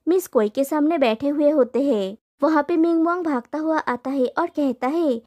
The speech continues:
"वेट करवाने के लिए सॉरी।" और आशी के पास में जाके बैठता है। मिस कोई कहती है, "ओके, स्ट्रेट पॉइंट पे आते हैं। मैं चाहती हूँ कि तुम तीनों प्रेव के साथ बिना किसी कंडीशन के काम करो।" वो तीनों एक दूसरे की तरफ देखने लगते हैं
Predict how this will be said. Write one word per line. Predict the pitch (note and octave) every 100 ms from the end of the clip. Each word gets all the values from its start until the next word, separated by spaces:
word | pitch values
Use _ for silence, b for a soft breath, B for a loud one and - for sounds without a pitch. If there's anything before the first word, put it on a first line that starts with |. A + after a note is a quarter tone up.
| D4+
"वेट | F4+ -
करवाने | - F4+ F4+ F4
के | F4+ E4+
लिए | F#4
सॉरी।" | F4+ D#4+ C4 A#3 G#3+ A#3 _ -
और | F4 F4
आशी | B3 A#3 C4+
के | C4
पास | D#4+ C4+ B3 -
में | D4+
जाके | C#4+ C4+ C#4+
बैठता | B3+ A#3 - A#3+
है। | C4+ G#3 G3+ A3+ _ -
मिस | D4+ F4+
कोई | - G3+
कहती | G3 C4 C#4+ C#4 D#4+
है, | F#4 C4 G3+ - -
"ओके, | D4+ D4+ B3 A3 A3+ -
स्ट्रेट | - F4
पॉइंट | - C#4 C#4+
पे | C#4+ D4+
आते | A#3 A#3+
हैं। | C4 A#3 G3 G3+ _ -
मैं | C#4 D4+
चाहती | D#4+ F#4 F4 F4
हूँ | F4
कि | D4 F4+
तुम | - A3+
तीनों | A3 D4 D#4
प्रेव | E4+ B3+ G#3+
के | G#3+ C#4
साथ | F4 C4+ - _
बिना | E4+ E4 F4
किसी | F#4 F#4
कंडीशन | F#4 C#4 B3+ C4+ -
के | C#4+ B3
काम | C4 A#3+
करो।" | A#3 A3+ G#3 F#3+ G#3+ _ -
वो | C4 F4+
तीनों | F4+ E4+ F4+
एक | E4+ G#3 F#3+
दूसरे | A3+ B3+ C#4+
की | C#4
तरफ | D4+ D#4 D#4+
देखने | C4 A3+ A3+ C#4
लगते | C4 A#3 -
हैं | C4 B3 F#3 F#3+